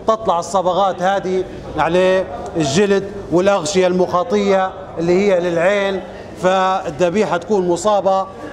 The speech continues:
بشكل عام يا إما باليرقان أو تلوث بأعشاب معينة.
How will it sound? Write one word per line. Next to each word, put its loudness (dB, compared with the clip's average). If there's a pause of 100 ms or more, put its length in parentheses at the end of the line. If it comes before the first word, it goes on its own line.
بشكل 0
عام 0 (240)
يا 2
إما 2
باليرقان 0 (360)
أو 2 (100)
تلوث 2 (460)
بأعشاب 2
معينة. 0